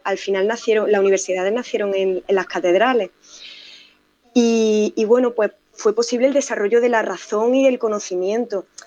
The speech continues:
Entonces, ante estos acontecimientos incómodos, mm,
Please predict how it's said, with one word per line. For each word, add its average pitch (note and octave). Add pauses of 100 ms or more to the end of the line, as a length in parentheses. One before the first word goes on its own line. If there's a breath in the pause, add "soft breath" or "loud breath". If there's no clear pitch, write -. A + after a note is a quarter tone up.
Entonces, A#3
ante G#3
estos C#4
acontecimientos C4
incómodos, B3+ (720 soft breath)
mm, G#3